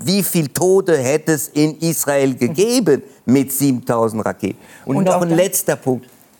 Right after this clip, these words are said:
Speaker 1: Vierhundert dieser Raketen, vierhundert sind über Gaza gefallen.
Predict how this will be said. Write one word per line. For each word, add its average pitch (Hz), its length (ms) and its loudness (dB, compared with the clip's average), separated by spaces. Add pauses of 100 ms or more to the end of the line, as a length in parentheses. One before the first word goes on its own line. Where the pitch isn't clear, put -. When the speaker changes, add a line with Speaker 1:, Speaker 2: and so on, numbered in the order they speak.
(220)
Speaker 1:
Vierhundert 170 800 0
dieser 127 240 0
Raketen, 110 600 -8
vierhundert 139 760 -2
sind 123 240 -4
über 147 240 -2
Gaza 113 440 -2
gefallen. 87 340 -8